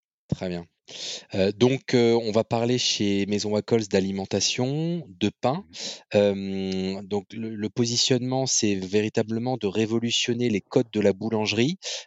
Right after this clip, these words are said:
Speaker 1: Euh, est-ce que tu peux nous expliquer ce que tu proposes, ce que vous proposez dans votre gamme et pourquoi avoir choisi ce créneau du pain spécifiquement ?
Speaker 2: Alors, chez Maison Wacols, on développe des délicieuses farines qui sont ultra nutritives.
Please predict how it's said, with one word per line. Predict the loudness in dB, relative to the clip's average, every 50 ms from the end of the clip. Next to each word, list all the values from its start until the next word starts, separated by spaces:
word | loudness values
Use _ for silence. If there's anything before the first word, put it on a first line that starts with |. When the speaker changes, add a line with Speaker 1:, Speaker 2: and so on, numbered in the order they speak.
| _ 2
Speaker 1:
Euh, | 4 4 4
est-ce | 4 2 0 -2
que | -2
tu | -4 -6 -6 -4
peux | -4 -4
nous | -2 -2 -2
expliquer | -4 -4 -6 -10 -4 -2 0
ce | 0 0
que | -2 -2 0 0 0 -2 -4
tu | -8 -10 -10
proposes, | -6 -2 -2 -2 -2 -2 -2 -2 0 -2 -4
ce | -4
que | -2 -2
vous | -2 0 -2 -2 -2
proposez | 0 0 -2 0 0 -2 -2 0 2 2 4 4 2 2 0
dans | 0 -2 -2
votre | -2 -6 -6 0
gamme | 2 2 2 2 0 -4 -10 -16 -16 -4 -4
et | -4
pourquoi | -4 -2 -4 -6 -6 -6 -2 2 2 4 4 4
avoir | 2 0 -2 -4 -6
choisi | -8 -4 -2 -2 -2 0 0 -2 -2 -2 -4 -10 -18 -18
ce | -14 -8 -8 -6
créneau | -6 0 0 0 0 0 -2
du | -4 -8 -14 -6 _
pain | -2 -2 -2 -6 -12
spécifiquement ? | -12 -8 -4 -4 -4 -4 -6 -8 -8 -8 -8 -8 -8 -10 _ _ _ _ _ _ _ _ _ _ _ _ -20 _ _ _ _ _ _ _ _ _ _ _
Speaker 2:
Alors, | -4 -2 -2 0
chez | 2 2
Maison | 2 4 4 4
Wacols, | 4 4 4 4 2 2 2 0
on | -2 -2 -2 -2 -4 -6 -8 -10 -8
développe | -2 0 0 0 2 0 -2 -2 -4
des | -6 -6 -6 -4 -4 -6 -8 -6
délicieuses | -4 -4 -4 -4 -4 -4 -6 -4
farines | 0 0 2 2 2 0 -2 -4 -8 -12 _ _ _ _
qui | -14
sont | -12 -12 -12 -12 -14 -14 -12 -12
ultra | -10 -10 -8 -6 -4
nutritives. | -4 -4 -6 -10 -12 -14 -12 -10 -8 -8 -8 -10